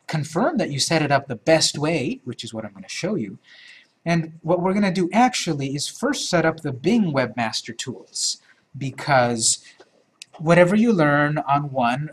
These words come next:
applies to the other, pretty much the same. And so you probably have used or set up web, Google Webmaster Tools, Google Analytics, but we'll see how it, how it's a little different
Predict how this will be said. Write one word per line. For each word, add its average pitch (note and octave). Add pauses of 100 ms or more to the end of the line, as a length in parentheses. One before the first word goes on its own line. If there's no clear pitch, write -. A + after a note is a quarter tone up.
applies C3+
to G3
the F#3+
other, C3+
pretty E3
much - (560)
the C#3+
same. B2+ (500)
And D3
so D3
you G3
probably G3
have D3+
used D#3+
or C#3+
set D3
up C3+
web, C#3+ (200)
Google E3+
Webmaster A2
Tools, C3
Google F#3+
Analytics, A2+ (320)
but D3+
we'll D3+
see G3+
how C#3+
it, A#2+
how C3
it's -
a A#2+
little G#3+
different C#3+